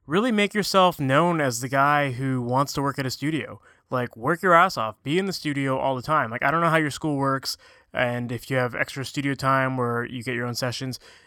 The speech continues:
I, I know that when I was in college, we had three-hour blocks, and, uh, you know, you'd get studio time once or twice a week.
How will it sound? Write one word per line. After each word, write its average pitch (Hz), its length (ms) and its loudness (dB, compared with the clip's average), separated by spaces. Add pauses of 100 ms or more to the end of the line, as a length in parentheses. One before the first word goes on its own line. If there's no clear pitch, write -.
(140)
I, 123 240 4
I 147 40 6
know 147 120 4
that 139 140 2
when 135 100 2
I 143 80 8
was 151 140 4
in 143 80 -4
college, 139 400 0
we 127 160 -4
had 127 240 -2
three-hour 131 340 0
blocks, 127 540 0 (400)
and, 117 360 -4
uh, 117 280 0
you 131 120 -6
know, 120 100 -4
you'd 120 280 -6
get 120 320 -6
studio 143 240 -2
time 127 240 0
once 123 180 -2
or 123 40 -6
twice 127 260 -2
a 120 60 -6
week. 156 280 -2